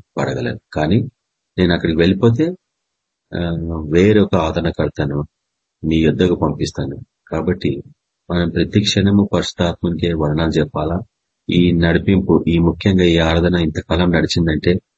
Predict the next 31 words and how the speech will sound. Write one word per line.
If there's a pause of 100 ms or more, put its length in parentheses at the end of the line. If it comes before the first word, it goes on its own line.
(260)
ఏ
మనిషి
వల్ల
కాదు,
ఎవరి
శక్తి
వల్ల
కాదు, (100)
ఎవరి
ఆత్మ
వల్ల, (120)
ఎవరి
బలం
వల్ల
కాదు,
ఎవరి
తెలివి
వల్ల
కూడా
కాదు. (1200)
ఎందుకంటే
మనం
ఈ
మధ్యనే
చూసినాం, (240)
మన
తెలివి
ఎక్కడ
పనిచేయలేకపోయింది. (120)
టెక్నాలజీ
మారినప్పుడు